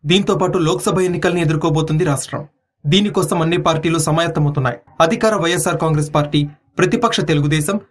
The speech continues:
బీజేపీ, జనసేన ఎన్నికల దిశగా కసరత్తు సాగిస్తున్నాయి. ఇప్పటికే సీఎం జగన్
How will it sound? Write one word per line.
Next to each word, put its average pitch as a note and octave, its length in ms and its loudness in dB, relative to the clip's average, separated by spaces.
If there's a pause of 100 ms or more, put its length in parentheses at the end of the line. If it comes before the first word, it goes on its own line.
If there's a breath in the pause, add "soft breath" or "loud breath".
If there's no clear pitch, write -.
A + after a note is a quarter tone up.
(260)
బీజేపీ, G3+ 560 2
జనసేన C#3+ 520 0 (380)
ఎన్నికల A3 380 2
దిశగా F3 300 0
కసరత్తు F3 420 -2
సాగిస్తున్నాయి. C#3+ 560 -2 (480)
ఇప్పటికే F#3 420 2
సీఎం D#3+ 300 0
జగన్ D#3 320 -2